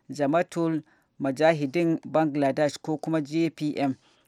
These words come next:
wadda aka haramta a ƙasar fiye da shekaru goma da suka shige.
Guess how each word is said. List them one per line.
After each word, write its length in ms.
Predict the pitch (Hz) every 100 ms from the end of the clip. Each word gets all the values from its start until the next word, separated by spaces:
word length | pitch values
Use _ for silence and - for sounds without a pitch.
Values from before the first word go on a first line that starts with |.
| _
wadda 340 | 139 165 147 -
aka 180 | -
haramta 420 | 147 156 139 160 156
a 60 |
ƙasar 300 | 135 147 160 147
fiye 160 | 147
da 80 | 156
shekaru 480 | 139 131 - 135 151 143
goma 240 | 175 160
da 80 | 131
suka 240 | - -
shige. 380 | 135 143 143 135